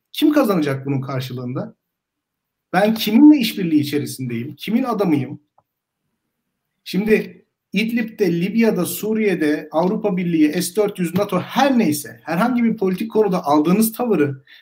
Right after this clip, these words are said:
burada da aldığınız zaman hakikaten o sizi betimleyen karakter çok absürt bir karaktere dönüşüyor.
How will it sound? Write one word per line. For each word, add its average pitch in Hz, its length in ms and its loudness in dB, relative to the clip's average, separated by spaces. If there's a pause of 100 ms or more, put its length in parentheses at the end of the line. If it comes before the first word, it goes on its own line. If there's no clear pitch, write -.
(120)
burada 196 320 2
da 214 60 6
aldığınız 170 540 2
zaman 240 240 0
hakikaten 143 720 -6 (260)
o 180 60 2
sizi 180 460 -2
betimleyen 202 580 2
karakter 208 540 -2
çok - 340 -10
absürt 294 460 0
bir - 80 0
karaktere 139 500 0
dönüşüyor. - 520 -8